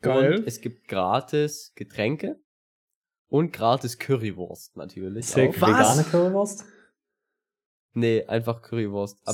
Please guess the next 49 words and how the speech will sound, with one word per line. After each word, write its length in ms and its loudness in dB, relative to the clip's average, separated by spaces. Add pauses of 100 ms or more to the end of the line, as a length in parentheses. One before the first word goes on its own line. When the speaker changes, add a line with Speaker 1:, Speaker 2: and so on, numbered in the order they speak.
(140)
Speaker 3:
Sad. 80 -2
Speaker 2:
Currywurst, 500 -2
die 160 -6
auch 160 -2
jetzt 220 -6
nicht 100 -8
mal 140 -8
so 80 -10
richtig 260 -14
geil 280 -6
ist, 160 -20
so. 100 -8
Speaker 1:
Aber 160 2
das 120 0
ist 140 0
doch 120 4
mega 340 2
Speaker 2:
Ja. 40 0
Speaker 1:
geil. 520 2
Einfach 420 0
gratis 380 2
Getränke 500 2
und 220 0
Essen, 360 0
so. 400 0 (280)
Ich 100 2
würde 160 2
mich 80 0
einfach 160 2
nur 140 4
noch 80 4
im 60 2
Speaker 2:
Ja. 60 4
Speaker 1:
Stadion 480 2
aufhalten. 600 0 (1400)
Speaker 2:
Ja. 240 2 (720)
Ja. 260 2 (1160)
Das 140 4 (840)
Speaker 3:
Darfst 320 2
du 60 8
auch 20 6
Speaker 2:
Gute 120 4
Speaker 3:
in 40 6
die 60 4
Speaker 2:
ist 40 -4
auch 120 4
Speaker 3:
Umkleiden 480 2
Speaker 2:
für 80 -2
Speaker 3:
rein? 720 -4